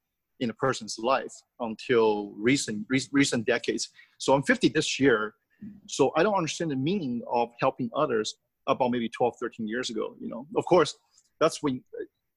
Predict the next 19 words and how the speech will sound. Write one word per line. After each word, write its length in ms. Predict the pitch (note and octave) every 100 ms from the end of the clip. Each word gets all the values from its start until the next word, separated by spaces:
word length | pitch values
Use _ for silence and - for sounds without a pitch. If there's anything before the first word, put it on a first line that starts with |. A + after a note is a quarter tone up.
| - _ _ -
you 240 | F#4 F#3
know, 80 | E3+
sometimes 400 | G#3+ B3+ A3+ F3+ C#3
you 80 |
have 160 | E3+ D3+
a, 280 | B2 - -
a 60 |
solid 320 | B2 D#3 D#3 D3
group 160 | C3+ -
of 80 | -
friends, 260 | C#3+ A2
they 80 | B2
will 160 | C3 A#2+
actually 380 | B2 - A#2 A#2
mentor 420 | B2 D#3 - G#2
you 180 | G#2+ G#2+ A#2
and 100 | G#2
help 240 | B2+ C3 -
you 240 | A2 G#2